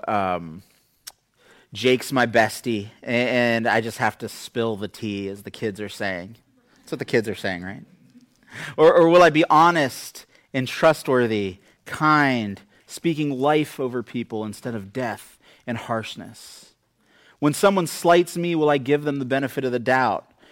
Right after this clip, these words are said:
When someone says something annoying, will I bless them? You're gonna say a lot of words today. What kind of words will they be?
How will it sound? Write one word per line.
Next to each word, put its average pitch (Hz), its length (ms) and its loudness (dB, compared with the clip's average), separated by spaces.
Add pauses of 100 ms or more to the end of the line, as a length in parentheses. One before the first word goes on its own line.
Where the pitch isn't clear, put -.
(160)
When 139 120 0
someone 175 320 0
says 165 220 -2
something 147 400 -4
annoying, 123 800 -4 (600)
will 123 140 2
I 120 80 6
bless 113 400 0
them? 92 460 -8 (760)
You're 123 140 -4
gonna 160 140 -2
say 170 240 0
a 160 80 4
lot 139 200 6
of 135 60 2
words 143 400 0
today. 95 360 -2 (460)
What 131 260 2
kind 143 220 0
of 120 120 -2
words 117 560 -2
will 107 120 -8
they 104 100 -2
be? 92 460 -6